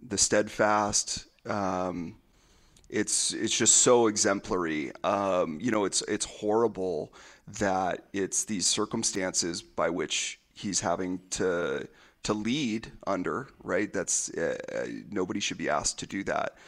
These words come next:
But I've just been really inspired, um, by, by his leadership, right? And, uh, I think, I think watching that is in a, in a small way, you know, lessons that we can take into our dailies.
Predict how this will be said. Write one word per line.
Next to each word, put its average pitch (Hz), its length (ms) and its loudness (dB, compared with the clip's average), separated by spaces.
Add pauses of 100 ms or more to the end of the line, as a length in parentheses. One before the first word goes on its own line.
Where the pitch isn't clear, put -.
(260)
But - 400 0
I've 87 280 -2
just - 320 0
been 101 160 2
really 87 240 0
inspired, 69 720 0 (140)
um, 78 580 -4
by, 71 280 -2 (320)
by 92 140 2
his 107 220 0
leadership, - 540 -4
right? 104 340 -2
And, 92 460 -4
uh, 85 180 0
I - 120 -4
think, 98 340 -2 (280)
I - 60 -4
think 110 180 2
watching 104 460 2
that 95 340 -2 (200)
is 101 600 0 (360)
in 104 220 0
a, 95 60 0
in 104 240 -2
a 98 40 2
small 101 360 4
way, 98 420 2 (100)
you 101 140 -2
know, 98 100 0
lessons 98 520 0
that 104 100 0
we 104 200 -4
can 98 420 -4
take - 320 0
into 107 200 2
our 98 180 0
dailies. 104 720 -2